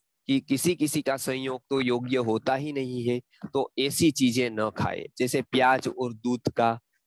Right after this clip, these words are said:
लहसुन और दूध का, इमली और दूध का, अति खट्टे पदार्थ और दूध का, जो बाहर ही दूध को फाड़ देते हैं,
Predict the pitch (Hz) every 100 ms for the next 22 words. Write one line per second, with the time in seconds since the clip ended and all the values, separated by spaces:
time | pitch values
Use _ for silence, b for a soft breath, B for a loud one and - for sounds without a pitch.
0 | _ 117 110 139 139 135 117 120 110 113
1 | 117 123 - 110 110 b b _ 139 147
2 | 160 156 135 120 110 117 117 123 123 110
3 | 110 _ _ - - - 214 160 160 -
4 | 151 - 131 120 123 - 117 117 - 123
5 | 113 - 107 107 B B B 151 147 131
6 | 131 151 190 185 175 208 165 170 - -
7 | 151 151 139 127 110 110 104 104 110